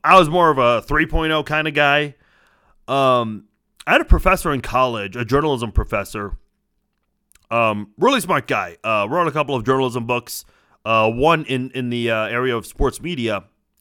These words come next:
um, really knowledgeable guy. He says that he has come across journalism students who have a two point five G P A,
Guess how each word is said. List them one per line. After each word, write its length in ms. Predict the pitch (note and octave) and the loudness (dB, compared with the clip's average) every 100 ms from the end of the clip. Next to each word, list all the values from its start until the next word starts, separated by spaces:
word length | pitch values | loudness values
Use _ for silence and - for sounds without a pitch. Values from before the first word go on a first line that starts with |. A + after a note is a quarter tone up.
| - | -8
um, 640 | A#2+ A#2 A2+ G#2+ G2+ F2+ - | -4 -2 -4 -6 -10 -14 -2
really 260 | C#3 F3+ D#3 | 2 2 2
knowledgeable 400 | C3+ C3 G#2+ G#2+ | 0 -2 -4 -4
guy. 320 | A2 G#2+ G2 _ _ _ _ | -4 -4 -6 _ _ _ _
He 140 | - B3+ | -4 0
says 240 | E4 D#4+ | 0 2
that 180 | A3+ D#3+ | 0 0
he 140 | F3 | 0
has 280 | G#3 F3+ B2 | 0 -2 -4
come 200 | - G#3 | -6 -4
across 480 | G3+ - D3 D#3 C#3+ | -2 0 0 -2 -6
journalism 460 | C#3+ D3+ D#3 C#3 B2 | -4 -4 -4 -8 -8
students 380 | - D3 B2 | -6 -6 -4
who 60 | C#3+ | -2
have 120 | C#3 | -2
a 60 | A#2 | -4
two 220 | - F3 | -4 -4
point 260 | - D#3 G#2+ | 0 -2 -2
five 320 | C3+ B2+ G2 | -4 -4 -6
G 200 | B2+ D3+ | -8 -2
P 240 | - B2 | -2 -2
A, 320 | C#3 A2 G2+ | -2 -4 -6